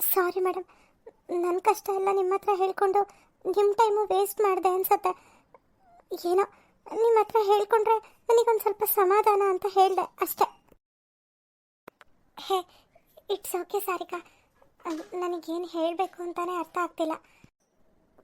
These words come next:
"ಪರವಾಗಿಲ್ಲ ಮೇಡಮ್, ನನಗೋಸ್ಕರ ನೀವು ಟೈಮ್ ಕೊಟ್ರಲ್ಲ, ನನಗಷ್ಟೇ ಸಾಕು." ಇಬ್ರು ಕಾಫಿ ಕುಡ್ದು ಅಲ್ಲಿಂದ ಹೊರಡ್ತಾರೆ. ಸಾತ್ವಿಕ್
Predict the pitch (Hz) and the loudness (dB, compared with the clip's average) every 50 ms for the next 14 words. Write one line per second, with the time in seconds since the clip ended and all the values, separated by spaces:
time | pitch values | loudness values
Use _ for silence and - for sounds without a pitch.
0 | _ _ - 359 370 370 359 370 370 - 359 359 359 349 359 349 349 349 - _ | _ _ -10 -10 -8 -6 -6 -8 -8 -6 -6 -6 -6 -6 -8 -8 -8 -10 -14 _
1 | _ _ _ _ _ _ _ - - _ _ _ _ _ _ _ _ _ _ _ | _ _ _ _ _ _ _ -20 -20 _ _ _ _ _ _ _ _ _ _ _
2 | _ _ _ _ _ _ _ _ _ - - - 349 311 359 359 403 403 - 415 | _ _ _ _ _ _ _ _ _ -20 -16 -12 -8 -8 -6 -6 -6 -6 -6 -6
3 | 403 - - - 392 392 392 392 381 403 403 - - - - - - - - - | -6 -8 -10 -10 -8 -6 -6 -6 -6 -8 -10 -12 -16 -20 -20 -20 -20 -20 -20 -20
4 | - - - - - 415 392 403 415 392 - 415 403 - 370 381 370 381 381 381 | -20 -20 -20 -8 -4 -2 -2 -2 -4 -4 -6 -6 -6 -6 -8 -6 -6 -6 -6 -8
5 | - - - - - 370 392 392 403 - 370 330 - - - 392 381 - 381 359 | -10 -16 -20 -16 -8 -6 -4 -4 -4 -6 -8 -10 -8 -8 -8 -6 -6 -6 -8 -10
6 | - - - - _ _ _ _ _ _ _ _ _ _ _ _ _ _ _ _ | -10 -12 -16 -18 _ _ _ _ _ _ _ _ _ _ _ _ _ _ _ _
7 | _ _ _ - 415 415 427 453 - 494 480 480 466 - - 269 285 - - 508 | _ _ _ -4 -2 -2 -2 -2 -2 -2 -2 -2 -2 -4 -4 -4 -4 -2 -2 -2
8 | 480 - 427 392 381 403 403 403 - _ _ - 339 349 320 311 370 339 320 311 | 0 0 -2 -2 0 -2 -4 -4 -6 _ _ -2 -2 0 0 0 -2 -2 -2 -2
9 | 294 - - 294 285 294 - _ - - _ _ _ _ _ _ _ _ _ _ | -4 -2 -2 -2 -2 -2 -6 _ -16 -20 _ _ _ _ _ _ _ _ _ _
10 | _ _ _ _ _ _ _ _ _ _ _ _ _ _ _ _ _ - - - | _ _ _ _ _ _ _ _ _ _ _ _ _ _ _ _ _ -18 -14 -12
11 | - - 349 320 349 - - - 508 - - | -10 -8 -8 -10 -10 -10 -10 -10 -10 -10 -12